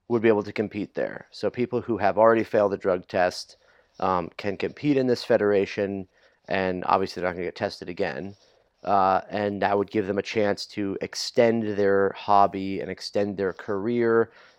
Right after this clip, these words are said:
at least to some degree, in a place that, you know, they can, they can go ahead and,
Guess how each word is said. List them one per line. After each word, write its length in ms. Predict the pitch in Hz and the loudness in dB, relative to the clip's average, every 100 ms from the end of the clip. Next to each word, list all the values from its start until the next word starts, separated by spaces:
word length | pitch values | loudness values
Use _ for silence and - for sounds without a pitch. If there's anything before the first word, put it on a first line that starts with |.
| - | -4
at 160 | 107 101 | -4 -2
least 440 | 107 127 - - | -2 -2 -4 -10
to 120 | - | -12
some 280 | - 107 104 | -2 -2 0
degree, 580 | 104 98 107 104 104 104 | -4 -4 -4 -2 -2 -4
in 100 | 98 | -4
a 60 | 98 | -8
place 420 | - 101 95 - | -6 -4 -4 -4
that, 320 | 101 95 87 | -2 -2 -2
you 100 | 95 | -8
know, 120 | 87 87 | -8 -6
they 100 | 92 | -8
can, 320 | 101 80 - | -8 -12 -14
they 160 | 71 95 | -10 -10
can 200 | - 95 | -10 -8
go 180 | 90 90 | -4 -4
ahead 280 | 90 90 90 | -2 -4 -4
and, 260 | 87 85 | -8 -10